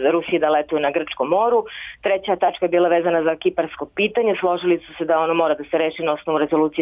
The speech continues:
Saveta bezbednosti Ujedinjenih nacija. Pričalo se naravno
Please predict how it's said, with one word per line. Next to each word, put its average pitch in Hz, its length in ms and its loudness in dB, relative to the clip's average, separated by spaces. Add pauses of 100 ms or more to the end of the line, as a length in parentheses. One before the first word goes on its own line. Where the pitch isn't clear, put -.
Saveta 156 300 0
bezbednosti 160 560 -2
Ujedinjenih 151 480 -2
nacija. 202 480 0 (420)
Pričalo 214 460 2
se 185 120 2
naravno 180 400 0